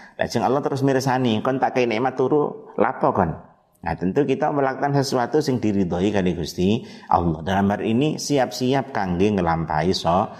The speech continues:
salat. Ini kan ceritanya tangi turu. Lek iso tangi turune ojo subuh, bahkan sadurunge so-,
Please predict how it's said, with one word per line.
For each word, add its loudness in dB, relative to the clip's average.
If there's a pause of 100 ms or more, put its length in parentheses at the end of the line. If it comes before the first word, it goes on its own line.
(140)
salat. 0
Ini -6
kan 0
ceritanya 0
tangi -2
turu. 0 (240)
Lek 2
iso 0
tangi 0
turune 2
ojo 0
subuh, 0
bahkan -2
sadurunge 0
so-, 0